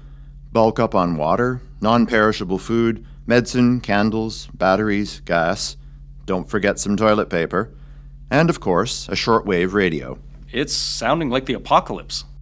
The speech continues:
Speaker 1: It might as well be an electronic and digital apocalypse.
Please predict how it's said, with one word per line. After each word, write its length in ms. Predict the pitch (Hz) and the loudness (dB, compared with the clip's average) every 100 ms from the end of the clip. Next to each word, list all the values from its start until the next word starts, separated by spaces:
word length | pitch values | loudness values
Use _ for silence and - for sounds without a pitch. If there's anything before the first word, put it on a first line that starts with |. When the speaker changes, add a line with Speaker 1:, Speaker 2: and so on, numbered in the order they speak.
| - | -4
Speaker 1:
It 140 | 131 | 2
might 200 | 120 151 | 6 6
as 100 | 143 | 4
well 160 | 117 127 | 6 6
be 120 | 113 | 6
an 60 | 107 | 4
electronic 560 | 101 - 113 117 113 | 2 2 2 4 4
and 220 | 107 120 113 | 4 4 4
digital 340 | 123 113 87 | 2 2 0
apocalypse. 680 | - 78 71 78 73 - | 0 0 0 -2 -4 -4